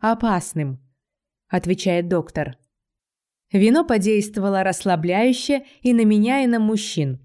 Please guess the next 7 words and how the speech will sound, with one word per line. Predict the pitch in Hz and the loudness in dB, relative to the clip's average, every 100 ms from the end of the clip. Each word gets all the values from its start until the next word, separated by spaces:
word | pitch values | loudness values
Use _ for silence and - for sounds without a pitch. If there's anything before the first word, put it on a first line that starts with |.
| _ _ _ _ _ - | _ _ _ _ _ -4
Капитан | 202 208 226 269 214 | 0 2 2 2 2
отваживается | 208 202 233 233 220 214 214 214 | 0 0 0 0 0 -2 -2 -4
задать | 196 202 196 208 202 | 0 0 -2 -2 0
мне | 196 196 | 0 0
вопрос. | 214 214 156 139 - - _ _ _ _ _ _ _ _ _ _ _ | -2 -2 -2 -4 -10 -16 _ _ _ _ _ _ _ _ _ _ _
"Донна | 175 180 277 285 262 | -2 2 2 2 0
Тори, | 262 247 196 160 160 | 0 2 2 2 -2